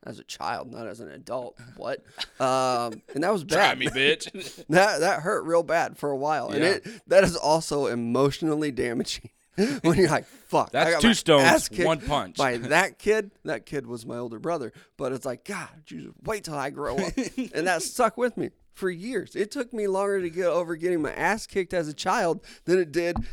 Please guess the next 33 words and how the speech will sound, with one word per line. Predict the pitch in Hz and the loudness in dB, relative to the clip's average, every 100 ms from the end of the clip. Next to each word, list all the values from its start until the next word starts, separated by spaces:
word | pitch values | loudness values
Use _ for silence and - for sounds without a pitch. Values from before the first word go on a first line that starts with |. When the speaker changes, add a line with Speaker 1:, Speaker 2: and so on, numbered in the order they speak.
| - 151 | -10 2
Speaker 1:
getting | 180 170 143 | 6 6 4
cheated | 139 160 156 135 | 0 -2 -2 -2
on. | 131 131 - | -2 -4 -4
<laughs> | 147 123 | -8 -4
Speaker 2:
Which | - - 233 | -4 -4 -8
brother? | - - - - 85 165 - - | -8 -4 -4 -4 -12 -14 -20 0
Speaker 1:
All | - 254 240 | 6 8 10
of | 156 117 | 8 6
'em. | 104 - - - | -2 -12 -12 -10
No, | 165 175 160 160 | 0 4 4 2
just | 151 165 | -2 -6
two | - 127 | -4 -4
of | 113 113 | -4 -10
'em. | 113 120 _ _ _ _ _ _ _ | -12 -14 _ _ _ _ _ _ _
Me | - 147 196 | -6 -2 0
and | 214 185 | 0 -2
my | 160 | -2
oldest | 135 147 143 - | 0 -2 -4 -6
brother, | 131 117 | -4 -4
Mike, | 113 113 101 - | -4 -6 -6 -4
we | |
have | 123 110 | -6 -4
never | 120 117 117 | -4 -4 -6
fought. | - - - - _ - | -8 -10 -12 -16 _ -20
Speaker 2:
Uh. | 80 90 76 - - | -14 -14 -14 -18 -10
Speaker 1:
We've | 135 139 | -4 -2
never | 139 151 147 | 2 2 2
even | 147 135 | -2 -2
had, | 131 127 | -4 -4
like, | 117 | -6
a | 113 | -8
disagreement. | 110 117 110 113 110 101 92 - _ _ _ _ _ | -6 -8 -6 -10 -10 -10 -12 -16 _ _ _ _ _
Uh, | 113 117 117 110 | -6 -4 -2 -4